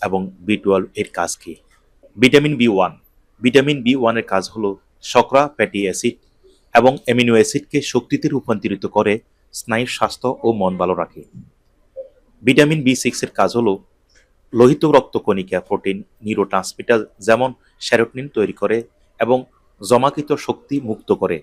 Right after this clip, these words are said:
হৃদরোগ, স্ট্রোক, অবসাদ এবং অনিদ্রা দূর করতে সাহায্য করে। ভিটামিন বি টুয়েলভ এর প্রধান কাজ হলো লোহিত রক্তকণিকা তৈরি করে স্নায়ুতন্ত্রকে সুস্থ রাখা,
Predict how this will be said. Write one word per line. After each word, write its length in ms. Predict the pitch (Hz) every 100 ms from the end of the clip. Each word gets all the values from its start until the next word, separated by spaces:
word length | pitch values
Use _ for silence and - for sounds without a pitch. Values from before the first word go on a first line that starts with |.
| _ -
হৃদরোগ, 340 | 113 113 135 131 _ _ _ _
স্ট্রোক, 360 | 131 123 - 151 - _
অবসাদ 360 | 104 110 - 135 - -
এবং 140 | 110 101 92 _ 120
অনিদ্রা 380 | 127 117 104 101 92
দূর 120 | 104 -
করতে 200 | 107 - 123
সাহায্য 240 | 98 90 95 85
করে। 140 | - - _ _ _ _ _ _ _ _ _ _ _ -
ভিটামিন 340 | 147 156 156 123
বি 80 | 131
টুয়েলভ 280 | 120 98 85 - - _ _ _ 131
এর 120 | 139
প্রধান 220 | 120 113 120 101
কাজ 120 | - 110
হলো 160 | 120 95 - _ 113
লোহিত 220 | 123 160 165
রক্তকণিকা 580 | 147 - - 120 104 101 104
তৈরি 200 | 98 98
করে 140 | 104 117 117 _ _ _ _ _ _ _ -
স্নায়ুতন্ত্রকে 720 | - 120 127 120 131 127 127
সুস্থ 280 | - 117 - 95
রাখা, 220 | -